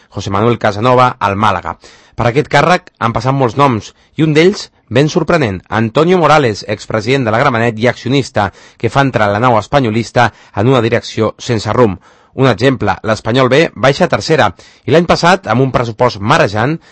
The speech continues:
cau a la promoció d'ascens. La millor solució, comprar plaça segona B, exemple de valors als joves. El que no guanyis al camp, ho pots fer als despatxos. Morales dimiteix,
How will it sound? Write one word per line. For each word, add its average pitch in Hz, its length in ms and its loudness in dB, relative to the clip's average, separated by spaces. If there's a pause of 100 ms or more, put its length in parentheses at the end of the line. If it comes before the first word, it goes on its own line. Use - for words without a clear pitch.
(140)
cau 139 160 4
a 165 80 6
la 120 80 2
promoció 113 320 -2
d'ascens. 113 540 -2 (260)
La 117 160 2
millor 151 200 2
solució, 151 520 2
comprar 123 480 0
plaça 135 320 0
segona 113 320 0
B, 120 140 2 (320)
exemple 143 540 2
de 107 200 0
valors 120 440 0
als 117 200 0
joves. 110 380 0 (580)
El 110 160 0
que 147 100 2
no 143 160 6
guanyis 117 260 2
al 135 140 2
camp, 135 380 2
ho 107 100 -8
pots 117 240 0
fer 117 100 2
als 107 120 -4
despatxos. 110 640 -4 (420)
Morales 151 320 4
dimiteix, 156 560 0